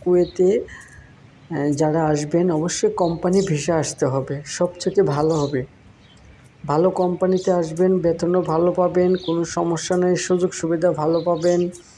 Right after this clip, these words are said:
এবং এককালীন হিসাব পাবেন। যদি কোম্পানিতে পাঁচ দশ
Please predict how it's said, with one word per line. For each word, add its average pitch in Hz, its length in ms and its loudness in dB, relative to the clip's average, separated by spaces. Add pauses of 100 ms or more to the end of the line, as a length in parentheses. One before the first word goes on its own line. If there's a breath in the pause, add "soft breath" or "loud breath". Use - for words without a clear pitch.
(260 loud breath)
এবং 156 200 -2 (140)
এককালীন 175 600 -2
হিসাব 151 460 -2
পাবেন। 170 320 2 (100)
যদি 165 280 0 (480)
কোম্পানিতে 165 560 -2
পাঁচ 170 300 0
দশ 165 200 0